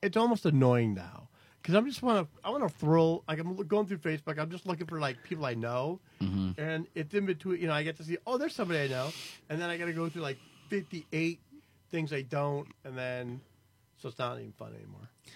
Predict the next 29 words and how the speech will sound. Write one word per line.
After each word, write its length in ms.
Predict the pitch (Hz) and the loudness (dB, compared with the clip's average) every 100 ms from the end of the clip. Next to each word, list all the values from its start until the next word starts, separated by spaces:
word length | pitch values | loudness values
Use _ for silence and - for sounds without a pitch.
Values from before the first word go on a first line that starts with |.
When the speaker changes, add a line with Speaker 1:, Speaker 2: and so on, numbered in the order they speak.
| - _ | -20 _
Speaker 2:
Yeah, 160 | 120 117 | 6 6
Facebook's 480 | - 156 - 180 - | 8 6 10 8 10
just, 440 | 139 110 - - - _ _ _ _ _ _ - - | 8 8 6 0 -6 _ _ _ _ _ _ -4 2
I 100 | 110 | 6
don't 180 | 104 | 6
know. 280 | 95 92 90 113 - _ _ _ - | 4 2 0 -4 -12 _ _ _ 6
I 80 | 131 | 12
mean, 140 | 151 | 12
it's, 140 | 165 190 | 12 10
it's 220 | 170 - | 8 10
nice 280 | 147 151 143 | 12 12 10
to 100 | 151 | 8
connect 380 | - 120 120 120 | 8 10 8 8
to 100 | 123 | 8
the 80 | 110 | 8
people 480 | 117 107 110 107 107 - - - - - - | 8 8 8 6 4 -4 -20 -20 -20 -12 4
that 320 | 107 104 101 - _ _ _ _ _ | 8 8 8 2 _ _ _ _ _
really 340 | - 104 104 104 | 4 8 10 10
love 680 | 101 101 101 98 95 - - _ _ _ _ _ - | 8 8 8 6 4 -2 -14 _ _ _ _ _ -4
using 320 | 95 98 98 | 2 4 4
Facebook, 680 | 92 95 92 - 98 95 - | 4 2 2 4 4 4 2
and 100 | 95 | 2
especially 380 | 92 - 110 110 | 2 4 4 6
from 200 | - 104 | 6 6
a 160 | - 127 | 10 12
musician 440 | 131 131 151 139 | 12 12 12 12
standpoint, 560 | 117 123 113 113 104 104 | 12 10 10 8 8 8
but, 80 | |
like, 200 | 104 101 | 6 6